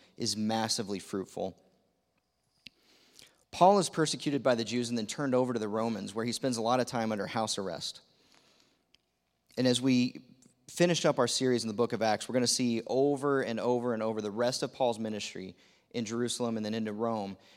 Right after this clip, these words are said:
is Paul just sharing the gospel with people, telling people the good news of Jesus, people hearing and receiving that word and being saved.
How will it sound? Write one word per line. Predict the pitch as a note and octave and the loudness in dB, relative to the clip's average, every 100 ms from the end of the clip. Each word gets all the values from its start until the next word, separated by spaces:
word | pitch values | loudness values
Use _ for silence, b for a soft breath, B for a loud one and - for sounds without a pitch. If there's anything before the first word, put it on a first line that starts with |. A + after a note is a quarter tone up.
| - | -10
is | - | -10
Paul | - - C3 B2+ | -4 0 2 2
just | A2+ C3+ C3 | 0 0 0
sharing | - B2 B2+ B2+ | 0 0 0 0
the | A2+ | -2
gospel | G#2 G2+ - G2+ | -4 -4 -6 -8
with | G2 | -8
people, | G#2+ F#2 F#2 | -8 -10 -10
telling | - D3+ C#3 | -6 -4 -4
people | A#2+ A2+ - G#2 b b b - | -6 -8 -8 -10 b b b -8
the | A#2+ | -4
good | B2+ B2+ | 0 0
news | B2 A2 | -2 -4
of | |
Jesus, | F#2+ A2 G2+ G2 - | -6 -8 -6 -6 -8
people | - B2 | -8 -10
hearing | - - C#3 C#3+ C#3+ C#3 B B - | -10 -6 -4 -2 -4 -8 B B -8
and | A2 | -6
receiving | G#2+ - C3 B2+ A2+ | -4 -2 0 0 -2
that | G2+ | -4
word | G2 G2 F#2+ G#2 - | -4 -4 -4 -8 -10
and | A2+ G#2+ | -6 -4
being | G#2+ G2+ | -4 -4
saved. | - G#2+ G2 F2+ E2+ | -4 -4 -4 -6 -10